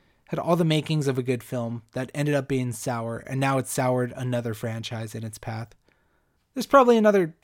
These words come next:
twenty minutes that I could go into some plot details, but I hit on the ones that I mainly wanted to talk about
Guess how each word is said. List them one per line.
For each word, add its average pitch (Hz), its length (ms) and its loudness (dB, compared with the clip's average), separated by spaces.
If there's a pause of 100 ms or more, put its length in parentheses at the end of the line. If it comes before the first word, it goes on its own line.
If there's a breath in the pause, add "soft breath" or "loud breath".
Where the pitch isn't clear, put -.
(460)
twenty 175 300 0
minutes 151 420 0
that - 140 -4
I 143 80 0
could 139 160 -6
go 143 160 -2
into 143 240 -6
some 131 160 -8
plot 151 300 -6
details, 131 480 -8
but 135 200 -10
I 156 140 2
hit 202 220 2
on 226 140 4
the 208 60 4
ones 175 220 0
that 156 100 2
I 143 80 2
mainly 135 380 0
wanted 123 300 -4
to - 80 -18
talk 120 260 -10
about 113 320 -8